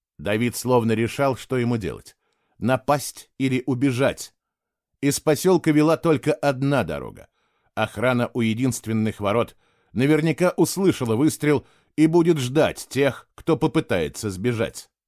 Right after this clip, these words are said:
Артур не знал, что это за семья Салахуддин, о которой говорил Давид, но она явно заплатила ему огромные деньги и ждала результата. Возвращаться назад Давиду было слишком опасно после провала задания.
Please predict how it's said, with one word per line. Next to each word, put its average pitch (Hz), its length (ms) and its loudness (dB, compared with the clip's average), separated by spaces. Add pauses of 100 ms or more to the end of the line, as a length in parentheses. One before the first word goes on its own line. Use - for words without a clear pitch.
(120)
Артур 147 440 0
не 185 140 6
знал, 170 380 -2
что - 300 0
это 156 260 2
за 131 160 0
семья 127 500 0
Салахуддин, 117 1080 -4 (420)
о 95 80 -8
которой 98 420 -4
говорил 107 400 0
Давид, 113 380 -4 (520)
но 127 220 -4
она 147 240 2
явно 170 460 4
заплатила 156 580 0
ему 160 400 2
огромные 117 640 0
деньги 127 400 -2
и 156 260 -2
ждала 107 480 0
результата. 87 680 -8 (640)
Возвращаться 135 800 -2
назад 135 460 -2 (300)
Давиду 170 420 2
было 175 220 4
слишком 165 540 -2
опасно 104 560 -4
после 101 380 -6
провала 107 460 -2
задания. 67 520 -8